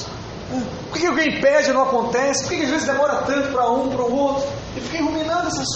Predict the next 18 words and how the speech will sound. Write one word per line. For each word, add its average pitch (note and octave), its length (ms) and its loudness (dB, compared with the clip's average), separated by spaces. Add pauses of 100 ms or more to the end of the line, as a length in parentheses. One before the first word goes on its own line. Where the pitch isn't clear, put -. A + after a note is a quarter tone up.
coisas. E4+ 280 0 (560)
E B3+ 80 -2
em D#4+ 120 -2
todas F#4 220 0
as C4+ 80 0
vezes E4+ 200 0
que F4+ 60 0
eu D#4 60 4
ruminava, D#4 640 4
querendo D#4 180 2
uma D#4+ 140 4
resposta, C#4 680 2
Deus C#4 180 0
dizia C4+ 240 0
assim C#4 200 -2
pra C4 140 0
mim: C4 100 0
"Olha, C4+ 260 2